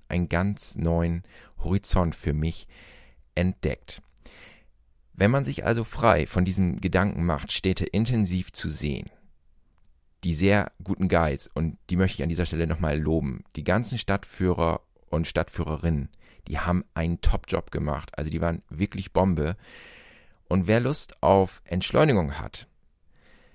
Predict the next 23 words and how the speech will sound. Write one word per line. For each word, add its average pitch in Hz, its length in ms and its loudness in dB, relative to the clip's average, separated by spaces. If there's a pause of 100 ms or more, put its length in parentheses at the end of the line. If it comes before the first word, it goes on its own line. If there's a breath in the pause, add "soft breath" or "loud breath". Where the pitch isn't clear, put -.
ja, 85 480 0
an - 180 -4
dieser 80 180 -2
Stelle 82 240 0
noch 78 100 0
eine 80 120 -2
kleine 73 280 0
Anekdote, 87 720 2 (240 loud breath)
selbst - 340 2
beim 82 260 4
selbsternannten 85 1040 0
besten - 440 0
Mobilfunkanbieter 101 1700 0
Deutschlands 78 720 -2
ist - 240 -10
zwischendurch - 600 -4
kein 90 280 -2
mobiles 85 480 -2
Internet 87 400 -2
verfügbar, - 640 -2 (380)
teilweise 80 460 0
für - 100 -4
Stunden. 110 600 0